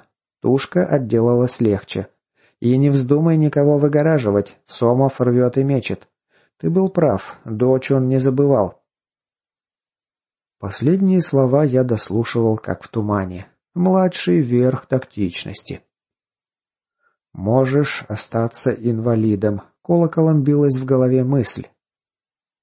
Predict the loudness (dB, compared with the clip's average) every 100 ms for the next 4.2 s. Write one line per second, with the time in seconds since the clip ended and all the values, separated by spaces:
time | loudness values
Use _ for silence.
0 | _ _ _ _ _ _ 0 0 -2 -2
1 | -2 2 2 2 2 2 2 0 _ -10
2 | -4 -2 0 2 0 -2 -6 -2 -2 -2
3 | -4 -2 0 2 0 -2 -2 0 2 0
4 | 0 -6